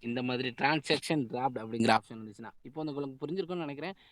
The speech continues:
டிரான்சாக்ஷன் டிராப்டு வந்துன்னா எத்தனை நாளைக்குள்ள பணம் ரீஃபண்ட் வரும், என்ன நடக்கும், அதாவது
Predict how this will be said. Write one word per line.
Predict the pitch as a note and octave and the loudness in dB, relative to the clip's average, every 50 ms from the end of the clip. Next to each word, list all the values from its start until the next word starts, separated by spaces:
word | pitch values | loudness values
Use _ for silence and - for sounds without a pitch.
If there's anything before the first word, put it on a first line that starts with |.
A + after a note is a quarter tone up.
| _ - - | _ -8 -4
டிரான்சாக்ஷன் | C#3+ D3+ E3 D3+ - E3+ D3 - F3 D#3+ C#3 | -4 -2 -2 -2 -6 -6 -6 -4 -4 -4 -4
டிராப்டு | C3 C3 C#3 C#3+ C#3+ | -2 -4 -4 -4 -4
வந்துன்னா | C3+ C3 B2+ C3 D#3 F3 | -4 -4 -4 -2 -2 -2
எத்தனை | E3 C3 - - D3 | -2 -2 -2 0 2
நாளைக்குள்ள | C#3+ C#3 C#3 C3 C#3 C3+ | 4 4 4 2 2 2
பணம் | C3 C3 C3 C3 B2+ | 4 4 4 6 4
ரீஃபண்ட் | B2+ A#2+ B2+ B2+ B2 | 4 4 2 0 0
வரும், | B2 C3 F3+ A3 - - - - - - - | 0 0 0 0 -2 -4 -8 -10 -10 -4 2
என்ன | A#2 C3+ E3 F#3 E3+ C#3+ | 4 6 6 8 8 8
நடக்கும், | B2 B2 B2+ C#3 C3 - - F3 G#3+ G#3 - - - - - | 6 6 4 4 2 2 2 0 0 0 -4 -10 -14 -6 -2
அதாவது | B2+ B2 C3 C3 C3+ E3+ | 2 4 6 6 6 6